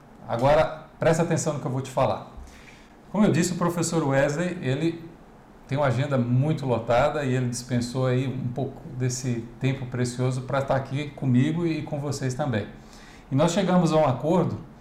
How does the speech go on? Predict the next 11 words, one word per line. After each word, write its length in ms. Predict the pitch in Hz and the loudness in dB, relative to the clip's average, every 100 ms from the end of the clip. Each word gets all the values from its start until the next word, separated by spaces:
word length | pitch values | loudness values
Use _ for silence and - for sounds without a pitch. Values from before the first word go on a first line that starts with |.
| - - - | -20 -20 -4
ele, 300 | 131 175 180 160 | -2 0 -2 -2
ele 480 | 165 180 175 165 | 0 2 2 0
tem 160 | - 175 | 0 0
um 140 | 185 | 4
workshop 680 | 165 190 - - 135 147 - - - - - - - | 4 2 -2 -2 0 0 -2 -14 -20 -20 -20 -20 -12
de 280 | 127 117 151 156 | -6 -4 -4 0
oito 300 | 214 240 147 | 2 2 2
horas, 340 | 127 117 117 | 2 2 0
um 100 | 123 | 0
workshop 580 | 156 160 - 165 165 185 | -2 -2 -4 -4 -4 -2
intensivo, 880 | 185 190 180 - - 170 165 110 | -2 0 0 -2 -4 -2 -2 -4